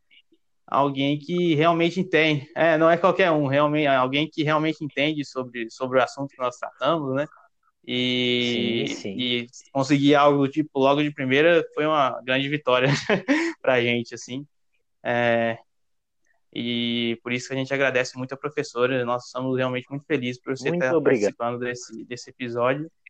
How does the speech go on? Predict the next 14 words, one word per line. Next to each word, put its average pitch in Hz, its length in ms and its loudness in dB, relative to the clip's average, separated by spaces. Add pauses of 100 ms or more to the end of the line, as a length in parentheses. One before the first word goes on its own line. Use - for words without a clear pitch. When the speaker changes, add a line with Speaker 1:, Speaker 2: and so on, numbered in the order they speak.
(480)
Speaker 1:
né? 123 220 0
E 127 920 -4
é 151 100 2
isso. 135 300 -2 (580)
É, 117 760 0
a 123 60 -8
gente 123 240 -8
vai, 127 540 -2 (1300)
vai 123 200 0
encerrando 123 460 0
por 131 160 -2
aqui. 185 600 -2
É, 123 460 -2
queria 123 600 0